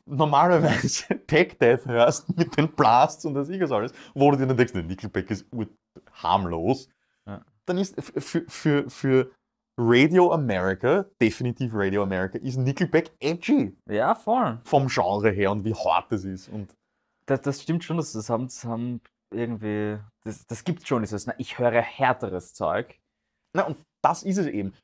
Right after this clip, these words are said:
Speaker 1: Leute, die von sich aus schon härteres Zeug hören, glaub ich, sind eher die, die sagen, „Oh, Nickelback.“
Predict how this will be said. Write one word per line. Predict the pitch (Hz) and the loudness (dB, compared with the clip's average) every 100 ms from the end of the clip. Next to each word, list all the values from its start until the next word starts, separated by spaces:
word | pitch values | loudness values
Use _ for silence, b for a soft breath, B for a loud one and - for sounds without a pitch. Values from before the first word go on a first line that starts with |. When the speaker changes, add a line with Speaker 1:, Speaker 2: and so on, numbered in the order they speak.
| - | -4
Speaker 1:
Leute, | 117 110 160 - | 2 2 2 -4
die | 156 | -6
von | 165 143 | -4 -4
sich | - - 208 - | -6 -4 -4 -2
aus | 123 127 | -4 -2
schon | 127 110 | -4 -6
härteres | 120 147 151 131 131 | -2 0 0 -2 -2
Zeug | 139 151 - | -4 -4 -6
hören, | 98 104 135 b b | -8 -8 -12 b b
glaub | 113 117 | 0 0
ich, | 131 - | 0 -8
sind | - 139 127 - | -8 -6 -6 -6
eher | 123 147 | -2 -2
die, | - 135 | -2 -6
die | 139 | -6
sagen, | - 117 117 - - | -2 -2 -2 -10 -6
„Oh, | 123 117 | -4 -4
Nickelback.“ | 113 - 107 87 73 | -4 -8 -8 -10 -10